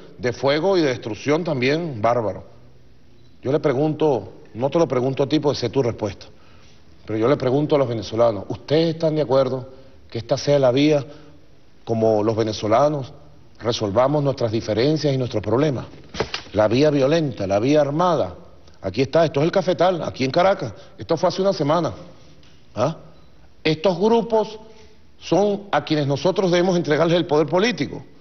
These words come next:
¿Ah? Estos son grupos de protesta, ¿no? Estos son grupos armados que ejercen el terrorismo,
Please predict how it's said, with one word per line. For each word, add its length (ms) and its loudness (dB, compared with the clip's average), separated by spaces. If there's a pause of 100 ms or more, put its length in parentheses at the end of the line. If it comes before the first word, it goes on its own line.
(600)
¿Ah? 340 -2 (260)
Estos 320 -4
son 180 2
grupos 440 2
de 100 2
protesta, 680 -2
¿no? 240 0
Estos 180 -2
son 160 0
grupos 460 0 (720)
armados 640 0 (320)
que 160 0
ejercen 460 0
el 120 -2
terrorismo, 680 -2